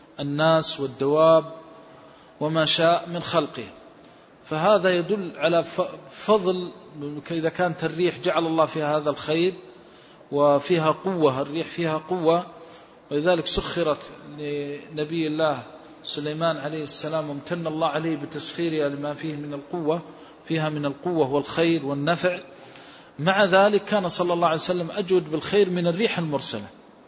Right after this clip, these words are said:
وهذا يدل على عموم فضله صلوات الله وسلامه عليه وخيره وبره، صلى الله عليه وسلم تسليما وزاده تشريفا وتكريما وتعظيما، وجزاه عن هذه الأمة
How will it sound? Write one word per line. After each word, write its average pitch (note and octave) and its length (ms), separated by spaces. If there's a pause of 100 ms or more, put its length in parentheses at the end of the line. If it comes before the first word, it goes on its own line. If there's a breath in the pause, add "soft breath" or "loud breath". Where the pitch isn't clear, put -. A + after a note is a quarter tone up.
(400 loud breath)
وهذا E3+ 360
يدل E3 260
على D#3+ 160
عموم D#3 500
فضله D3+ 500
صلوات D3 460
الله D3+ 200
وسلامه C#3+ 460
عليه C#3+ 220
وخيره D3+ 520
وبره، C#3 420 (720 loud breath)
صلى E3 280
الله D3+ 420
عليه C#3+ 340
وسلم C#3+ 540
تسليما D3 640
وزاده C#3+ 540
تشريفا C#3 580
وتكريما C#3+ 640
وتعظيما، C#3+ 640 (640 loud breath)
وجزاه D3 480
عن D3 140
هذه D3 360
الأمة D3+ 440